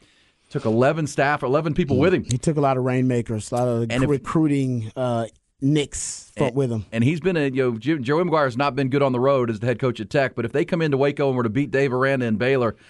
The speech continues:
Speaker 1: a lot of people in Waco will be saying, "You know what, we hired the wrong guy.
Speaker 2: Mm.
Speaker 1: We hired the wrong
Speaker 2: Mm.
Speaker 1: dang guy."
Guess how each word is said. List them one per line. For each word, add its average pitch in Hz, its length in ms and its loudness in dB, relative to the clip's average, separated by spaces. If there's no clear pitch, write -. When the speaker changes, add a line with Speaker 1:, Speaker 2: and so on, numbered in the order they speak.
Speaker 1:
a 104 40 -14
lot 123 160 2
of 143 60 0
people 139 280 0
in 127 80 0
Waco 143 300 2
will 117 80 4
be 110 100 0
saying, 120 200 -2
"You 123 60 2
know 131 80 2
what, 131 100 0
we 147 100 -2
hired 123 240 0
the 123 60 -2
wrong 127 220 -2
guy. 139 260 0
Speaker 2:
Mm. 110 300 -2
Speaker 1:
We 165 100 0
hired 165 180 4
the 147 80 -2
wrong 156 220 0
Speaker 2:
Mm. - 20 0
Speaker 1:
dang 160 200 0
guy." 170 260 0